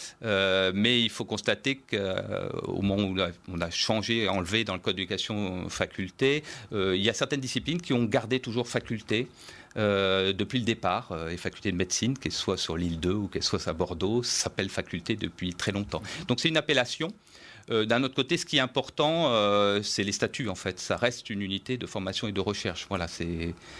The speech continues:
c'est dans l'ordre du statut. Comme moi, on m'appelle, euh, doyen, mais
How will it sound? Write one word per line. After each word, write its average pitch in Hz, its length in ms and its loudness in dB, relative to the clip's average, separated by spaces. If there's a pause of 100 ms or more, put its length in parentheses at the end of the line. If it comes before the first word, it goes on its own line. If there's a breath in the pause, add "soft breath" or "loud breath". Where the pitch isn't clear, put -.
c'est - 160 -2
dans 87 180 2
l'ordre 95 320 2
du 85 240 -6
statut. - 340 -2
Comme 90 180 -2
moi, 101 140 2
on 95 120 0
m'appelle, 87 520 0
euh, 82 240 -2
doyen, 101 460 0
mais 87 520 -4